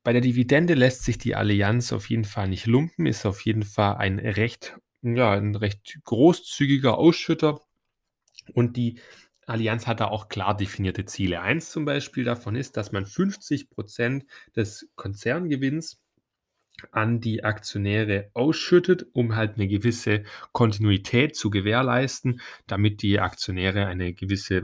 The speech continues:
einen gewissen Cashflow aus der Aktie auch bekommen. Es ist aber eigentlich mindestens vorgesehen, dass man das Vorjahresniveau hält. So hat man es jetzt übrigens auch fürs Geschäftsjahr zweitausendzwanzig gemacht bei der Allianz. Man hat das Vorjahresniveau gehalten.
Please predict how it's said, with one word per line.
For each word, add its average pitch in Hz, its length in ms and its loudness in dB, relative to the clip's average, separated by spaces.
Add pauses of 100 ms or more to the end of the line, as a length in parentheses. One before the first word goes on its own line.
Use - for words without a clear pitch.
einen 107 160 2
gewissen 120 320 4
Cashflow 110 680 4
aus 104 220 2
der 101 160 -4
Aktie 101 440 -8
auch - 140 -20
bekommen. 113 420 -4 (2000)
Es 127 160 2
ist 170 140 0
aber 131 420 4
eigentlich 147 480 0
mindestens 165 600 0
vorgesehen, 127 800 0
dass 107 300 -2
man 101 480 0
das 95 220 -2
Vorjahresniveau 113 1160 2
hält. 131 280 0
So - 160 -4
hat - 200 -6
man 101 80 -2
es - 80 -10
jetzt 104 180 -8
übrigens 104 400 -8
auch 98 240 -6 (260)
fürs 135 380 6
Geschäftsjahr 117 580 0
zweitausendzwanzig 113 760 0
gemacht 123 360 0
bei 117 100 2
der 110 140 0
Allianz. 107 340 2
Man 98 80 -2
hat 98 80 -8
das 101 140 -6
Vorjahresniveau 101 920 0
gehalten. 104 560 0